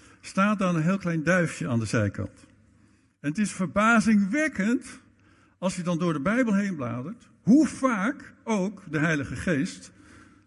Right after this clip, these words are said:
voorkomt. Door de hele Bijbel heen. En dat is misschien ook iets voor ons om, eh, gewoon bij stil te staan. Over het werk en de bediening van de Heilige Geest vanmorgen.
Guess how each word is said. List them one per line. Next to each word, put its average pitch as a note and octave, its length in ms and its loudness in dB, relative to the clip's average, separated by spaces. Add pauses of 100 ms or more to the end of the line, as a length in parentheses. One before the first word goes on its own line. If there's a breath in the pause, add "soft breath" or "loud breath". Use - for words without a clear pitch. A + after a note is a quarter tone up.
(240 loud breath)
voorkomt. G#3 680 -4 (140)
Door D#3 160 0
de D#3 60 2
hele F3+ 240 4
Bijbel C#3+ 320 4
heen. G#2+ 260 2 (920 loud breath)
En D3 160 2
dat E3 160 4
is F3+ 100 -4
misschien E3+ 320 0
ook E3 140 -2
iets D#3+ 200 -4
voor E3 120 -6
ons D#3+ 320 -2
om, C3 480 2
eh, B2 100 -6
gewoon C3+ 240 0
bij B2+ 140 0
stil A3 300 2
te - 100 -8
staan. G2 480 -4 (580 loud breath)
Over D#3+ 460 0 (100)
het B2+ 240 -8
werk G3+ 540 0
en E3+ 140 -2
de D3 80 -4
bediening F#3 640 -2
van D#3 160 0
de D3 60 -2
Heilige E3 420 -2
Geest F3+ 360 0
vanmorgen. A2 580 -2